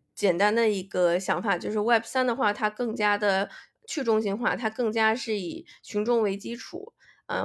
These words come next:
我之前有一张图很火，就是说，呃，你可能之前，就尤其在，呃，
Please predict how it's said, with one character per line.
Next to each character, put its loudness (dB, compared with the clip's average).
我 -4
之 -6
前 0
有 2
一 -2
张 0
图 -6
很 -4
火， -8
就 -4
是 -4
说， -6
呃， -4
你 -4
可 0
能 0
之 -6
前， -2
就 -2
尤 0
其 -4
在， 2
呃， -8